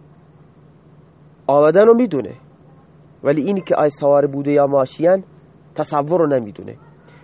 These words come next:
ایوم الجمعه یستریح العمال ام یوم الاحد؟ آیا روز جمعه استراحت می‌کنن کارگران یا روز یکشنبه؟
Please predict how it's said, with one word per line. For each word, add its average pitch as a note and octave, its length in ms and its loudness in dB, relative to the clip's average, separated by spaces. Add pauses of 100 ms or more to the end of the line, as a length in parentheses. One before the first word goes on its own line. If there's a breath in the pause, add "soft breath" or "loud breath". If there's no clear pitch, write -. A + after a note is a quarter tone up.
(220 soft breath)
ایوم E3 340 4
الجمعه D#3 720 -2
یستریح D3 640 -6
العمال D#3 520 -2
ام C3 180 -2
یوم C#3 220 -2
الاحد؟ C3 420 -6 (180)
آیا C#3 160 2
روز C3 220 -8
جمعه B2+ 460 -2 (280 soft breath)
استراحت D3+ 560 -8
می‌کنن D3+ 300 -4 (160)
کارگران D3 500 0
یا B2+ 160 0
روز B2+ 240 -6 (480)
یکشنبه؟ - 460 -16